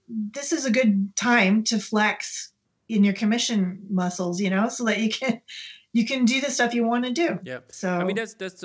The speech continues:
Speaker 2: that's totally true. And I like the fact that too, I mean, there's, uh, as I said, it's a double-edged sword in, in both ways. And I'm not concerned about the license. Uh, I'm, but sometimes it's like also,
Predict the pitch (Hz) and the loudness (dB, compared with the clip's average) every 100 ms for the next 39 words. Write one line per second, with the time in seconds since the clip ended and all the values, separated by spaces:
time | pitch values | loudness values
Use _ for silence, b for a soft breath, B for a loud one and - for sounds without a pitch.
0 | 131 170 170 170 143 - 143 110 120 127 | -8 -8 -6 -6 -6 -8 -8 -8 -8 -6
1 | 131 131 127 117 135 131 120 131 120 123 | -6 -8 -10 -10 -10 -10 -14 -12 -12 -12
2 | 120 120 127 123 131 117 147 151 147 151 | -12 -10 -10 -10 -12 -14 -12 -12 -12 -10
3 | 120 98 110 123 123 107 113 123 92 - | -12 -12 -12 -10 -10 -12 -14 -12 -12 -14
4 | 101 92 104 113 110 104 101 120 127 151 | -18 -18 -14 -12 -10 -12 -12 -14 -12 -12
5 | 190 202 185 180 180 156 139 113 131 - | -12 -12 -12 -10 -10 -10 -10 -10 -10 -10
6 | 196 - - 143 147 147 - 147 147 147 | -14 -16 -18 -16 -14 -14 -16 -14 -14 -14
7 | b b b b b _ 147 208 220 214 | b b b b b _ -10 -8 -6 -8
8 | 190 190 - 170 151 165 175 156 156 | -6 -8 -6 -6 -4 -6 -4 -6 -8